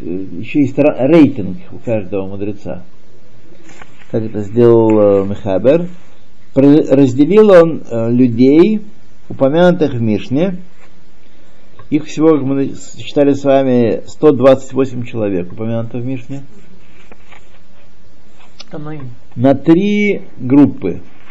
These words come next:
Speaker 1: на три уровня. Что каждый шеколь мишерая бейнав нихбат меот бемалато аль коль маалот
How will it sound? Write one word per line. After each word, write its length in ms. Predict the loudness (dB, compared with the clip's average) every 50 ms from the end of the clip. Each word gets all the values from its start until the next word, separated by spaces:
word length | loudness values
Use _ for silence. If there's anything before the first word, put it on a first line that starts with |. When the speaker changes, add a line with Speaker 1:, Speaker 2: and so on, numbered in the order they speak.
| -10 -10 -8
Speaker 1:
на 160 | -6 -6 -6 -4
три 380 | -4 -2 -2 0 2 2 2
уровня. 640 | 4 6 6 8 8 6 4 2 -2 -4 -4 -4 -6 -8 -8 -10 -10 -10 -10 -10 -10 -10 -10 -10 -10 -10 -10 -10 -10 -10 -10 -10 -10 -8 -8 -8 -8 -8 -8 -8 -8 -8 -8 -8 -8 -10 -10 -10 -10
Что 200 | -10 -4 -4 -4
каждый 640 | -4 -4 -4 0 2 4 6 4 4 2 2 2 2 2
шеколь 640 | 2 -4 -6 -2 4 8 8 10 10 10 8 6
мишерая 920 | 2 -2 -4 -4 -2 -2 -2 0 0 0 0 2 2 4 4 4 4 4
бейнав 680 | 2 2 2 4 4 4 2 0 0 0 0 0 0 -2 -6 -10
нихбат 720 | -6 -2 0 2 2 2 0 -2 2 4 4 4 2 0
меот 560 | -2 -2 0 2 6 6 6 6 6 0 -8 -10 -10 -10 -10 -10 -10 -10 -6 -2
бемалато 920 | -2 0 4 6 6 8 8 6 4 4 4 4 6 6 4 2 -2 -4 -8 -4
аль 180 | 0 0 0 0
коль 280 | 0 4 4 6 6 6
маалот 680 | 2 2 2 4 4 4 4 6 6 6 6 4 -2